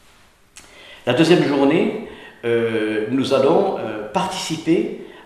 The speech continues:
à la messe concélébrée avec les diocèses de Cambrai et de Tours, euh, à la messe à la grotte. Alors elle est très tôt, elle est à huit heures trente, euh,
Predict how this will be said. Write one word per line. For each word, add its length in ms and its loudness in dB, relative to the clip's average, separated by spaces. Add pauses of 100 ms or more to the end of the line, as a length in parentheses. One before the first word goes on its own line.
à 80 -4
la 80 -2
messe 380 0
concélébrée 920 -2
avec 260 -6
les 100 -6
diocèses 640 -4 (680)
de 180 -6 (160)
Cambrai 680 2
et 100 -4
de 160 -4
Tours, 440 -4 (680)
euh, 560 -2
à 80 0
la 140 0
messe 260 2
à 40 4
la 80 4
grotte. 280 -4 (1160)
Alors 240 -12
elle 80 -6
est 80 -6
très 140 -4
tôt, 200 -4 (140)
elle 100 -10
est 120 -8
à 100 -6
huit 180 -8
heures 160 -4
trente, 320 0 (960)
euh, 840 -4